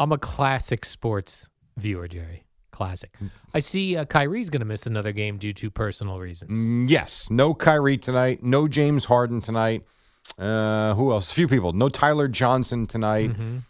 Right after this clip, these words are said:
Speaker 2: Uh, no LaMarcus Aldridge tonight.
Speaker 1: Who's playing?
Speaker 2: I don't know. And Kevin Durant is on a minutes limit. But other than that, it's gonna be outstanding. And they lost Saturday night to the Lakers. What, I mean, whatever.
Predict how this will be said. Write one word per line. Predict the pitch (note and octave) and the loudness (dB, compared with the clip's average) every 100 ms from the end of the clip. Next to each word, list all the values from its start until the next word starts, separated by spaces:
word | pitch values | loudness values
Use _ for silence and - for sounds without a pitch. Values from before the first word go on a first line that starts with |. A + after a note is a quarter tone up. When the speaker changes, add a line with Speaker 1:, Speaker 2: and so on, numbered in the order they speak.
| - G2+ | -8 -2
Speaker 2:
Uh, | |
no | C3 F3+ | 4 6
LaMarcus | F3 E3 E3 D3 C3 | 8 6 6 8 8
Aldridge | C3 B2 B2+ - | 8 6 2 4
tonight. | C#3 A#2 A2 | 6 6 6
Speaker 1:
Who's | - C#4+ | 4 0
playing? | - G3+ C4 C4 B2+ | -2 0 0 0 4
Speaker 2:
I | F3+ A#3 | 6 8
don't | A#3 | 8
know. | G#3 G3+ C#3+ - _ | 8 6 2 -4 _
And | - E3+ | 0 4
Kevin | F3 F3+ E3+ | 6 6 6
Durant | D#3 D3+ A#2 | 6 4 4
is | A#2 | 4
on | C3 | 6
a | A#2+ | 6
minutes | B2+ B2+ G#2 | 4 4 2
limit. | G2+ F#2 D#2 _ _ _ _ | 0 -2 -4 _ _ _ _
But | G3+ | 6
other | B3 B3+ | 8 6
than | G3+ D#3 | 6 6
that, | D3 | 6
it's | A2 | 4
gonna | - A2+ | 2 4
be | G#2 | 4
outstanding. | F#2 - A2 E2 A#1+ C#2 - _ _ - | 2 2 0 0 0 -8 -14 _ _ -2
And | A#2 | 2
they | B2 | 4
lost | B2 C3 B2 | 4 4 2
Saturday | A#2+ A#2 A#2+ A2 | 2 4 2 2
night | A2+ G#2+ | 0 2
to | G#2+ | 0
the | |
Lakers. | F2 G2+ A2+ G#2+ G#2 G2 G#2 | 2 2 2 0 0 -2 -2
What, | D3 | 0
I | B2+ | 0
mean, | A2+ G#2+ | 2 0
whatever. | G2+ C#2+ C#2 C#2+ | 0 -2 -6 -14